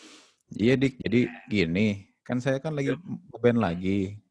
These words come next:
Speaker 1: Terus kemarin
Speaker 2: Oh
Speaker 1: tuh
Speaker 2: ya?
Speaker 1: ngobrol sama
Speaker 2: Oh,
Speaker 1: orang-orang.
Speaker 2: iya.
Speaker 1: Wah. <laughs> Gili. Terus kemarin ngobrol sama orang-orang, dia bertanya ke sat-, sa-, ke sini situlah dari aneka ragam perspektif dan angle gitu.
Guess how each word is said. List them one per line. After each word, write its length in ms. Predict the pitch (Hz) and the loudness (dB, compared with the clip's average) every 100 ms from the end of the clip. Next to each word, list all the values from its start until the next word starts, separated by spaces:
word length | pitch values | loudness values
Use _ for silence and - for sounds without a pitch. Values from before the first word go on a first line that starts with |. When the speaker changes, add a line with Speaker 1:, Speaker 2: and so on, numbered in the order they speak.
| _ _ _ _ _ _ | _ _ _ _ _ _
Speaker 1:
Terus 240 | 101 104 | -8 -6
kemarin 320 | - 90 87 | -4 0 2
Speaker 2:
Oh 80 | 95 | 4
Speaker 1:
tuh 80 | 110 | 4
Speaker 2:
ya? 80 | 135 | 4
Speaker 1:
ngobrol 240 | 190 110 | 4 2
sama 160 | 120 117 | 2 0
Speaker 2:
Oh, 120 | 101 | 2
Speaker 1:
orang-orang. 320 | 101 101 107 107 | 2 0 0 -2
Speaker 2:
iya. 400 | 110 113 113 117 | -2 -2 -2 -4
Speaker 1:
Wah. 240 | - - - - - | -6 -8 -12 -16 -4
<laughs> 960 | - 131 117 123 120 120 - - - - | 2 2 2 -2 -2 -4 -6 -6 -10 0
Gili. 280 | 101 98 107 - - - | 2 4 0 -6 -16 -16
Terus 140 | - - | -14 2
kemarin 320 | 101 98 110 | 6 8 8
ngobrol 240 | 101 101 | 8 8
sama 240 | 110 110 98 | 10 8 8
orang-orang, 560 | 98 90 92 90 98 | 8 6 6 6 6
dia 160 | 98 107 | 8 8
bertanya 400 | 107 92 92 90 | 6 4 4 4
ke 80 | 87 | 4
sat-, 320 | 90 87 - _ _ _ _ - | 4 2 -2 _ _ _ _ -4
sa-, 320 | - 85 76 | 2 4 2
ke 160 | - 82 | 0 2
sini 240 | 90 87 | 2 4
situlah 480 | 87 78 90 90 90 | 2 2 4 6 4
dari 320 | 85 80 78 | 0 0 0
aneka 320 | 80 82 85 | -2 -2 0
ragam 320 | 85 82 82 | 0 2 2
perspektif 640 | 85 - - 85 - 85 92 | 2 0 -2 -4 -2 -2 0
dan 160 | 87 | 0
angle 480 | 73 87 87 87 85 | 0 2 4 4 4
gitu. 560 | 87 80 - 80 95 | 2 -2 -2 -2 -4